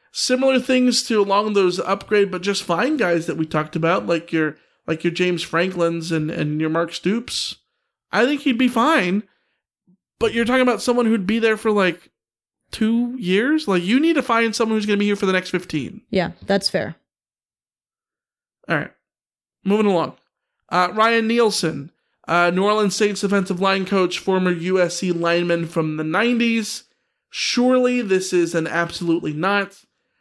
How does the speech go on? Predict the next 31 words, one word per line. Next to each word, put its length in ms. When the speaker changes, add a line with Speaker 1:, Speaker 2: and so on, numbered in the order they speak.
Speaker 1:
strictly 340
because 220
he 80
doesn't 280
have 480
any, 420
uh, 260
D 240
C 320
or 80
head 200
coaching 300
experience. 680
Speaker 2:
Not 240
encouraging. 1200
Yeah, 200
the 140
lack 380
of 60
D 140
C 180
experience 500
doesn't 300
work. 300
Speaker 1:
Yeah. 200
Um, 680
Sam 260
Pittman, 320
Arkansas 440
head 200
coach, 480